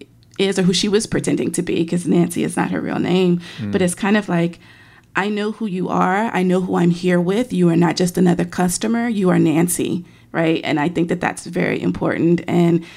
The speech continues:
Speaker 1: it's also just really nice when people call your name.
Speaker 2: Yeah.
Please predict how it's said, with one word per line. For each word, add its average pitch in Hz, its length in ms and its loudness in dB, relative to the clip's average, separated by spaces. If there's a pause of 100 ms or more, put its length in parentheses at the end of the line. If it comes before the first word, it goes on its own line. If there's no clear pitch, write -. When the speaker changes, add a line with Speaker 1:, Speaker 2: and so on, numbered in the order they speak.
(160)
Speaker 1:
it's 277 100 0
also 330 220 0
just 294 180 2
really 220 160 2
nice 175 240 2
when 180 100 -4
people - 240 -6
call - 200 -2
your - 120 -4
name. 101 640 -2
Speaker 2:
Yeah. 127 460 2